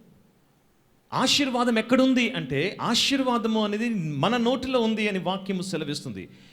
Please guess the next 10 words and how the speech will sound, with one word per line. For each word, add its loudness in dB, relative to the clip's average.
జీవ 4
మరణములు 2
నాలుక 0
వశము, 2
దాని 2
యందు 0
ఎవరైతే 0
ఇష్టపడుతున్నారో, 2
ప్రీతి 2
పడుతున్నారో, 2